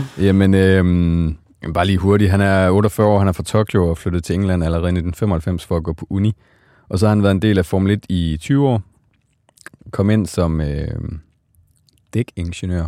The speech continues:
Speaker 2: hos, øh, Bar Honda tilbage i to tusind og tre.
Speaker 1: Mhm.
Speaker 2: Var der et par år. Smuttede så til Renault,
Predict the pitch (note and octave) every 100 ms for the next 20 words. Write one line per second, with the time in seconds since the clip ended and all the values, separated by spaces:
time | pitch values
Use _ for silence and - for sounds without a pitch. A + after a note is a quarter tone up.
0 | D#2 - F2 - F2 D#2+ D#2 G#2+ F#2 F#2+
1 | F#2 E2 - G2+ F#2 F#2 G2 F#2 F2 F#2+
2 | F#2+ D#3 C3+ D#3 _ _ _ _ _ _
3 | _ - F#2+ G2 F2+ G2+ G2+ E2+ _ _
4 | _ _ _ _ _ _ - - G#2+ F#2
5 | G2 G2 G2+ F2+ F#2 A2+